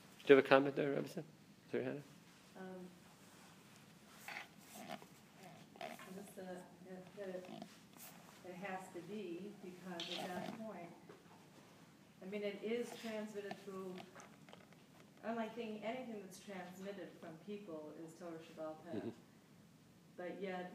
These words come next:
Speaker 2: Moshe, Aaron, and Miriam represent Torah Sheba'al Peh, even though they're people and they have integrated into themselves and they're giving it over, the experience of getting it from them is not an experience of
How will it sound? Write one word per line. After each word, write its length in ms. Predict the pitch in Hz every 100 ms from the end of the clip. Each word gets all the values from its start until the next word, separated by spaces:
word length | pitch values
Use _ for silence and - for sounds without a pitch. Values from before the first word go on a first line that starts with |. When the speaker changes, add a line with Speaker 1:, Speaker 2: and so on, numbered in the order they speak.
| 180
Speaker 2:
Moshe, 400 | 196 208 - 190 170 -
Aaron, 320 | 180 180 180
and 160 | 165 160 185
Miriam 400 | 190 185 165 165 160 170 - - - -
represent 640 | 175 170 170 165 185 170 165 - - - -
Torah 200 | 180 170
Sheba'al 320 | 170 - 160 - -
Peh, 360 | 165 151 151 196
even 200 | 202 190
though 160 | 185 180
they're 240 | 185 190 -
people 400 | 214 208 180 170
and 120 | 170
they 200 | 180 202 208
have 160 | 214 208
integrated 640 | 180 180 170 165 165 170
into 200 | 165 165
themselves 520 | 165 165 170 165 160
and 120 | 175 170
they're 240 | 190 196
giving 240 | 190 175 170
it 120 | 175
over, 520 | 196 196 170 160 160 - - - - - - -
the 80 | 196
experience 1080 | 185 185 - - 233 262 262 233 214 - - -
of 80 | 190 180 175
getting 260 | 202 220 202
it 120 | - -
from 120 | 170 170
them 320 | 196 196 170 160 170 -
is 120 | 180 180 185
not 320 | 196 196 190
an 40 | 175
experience 560 | - - 208 190 175
of 80 | 175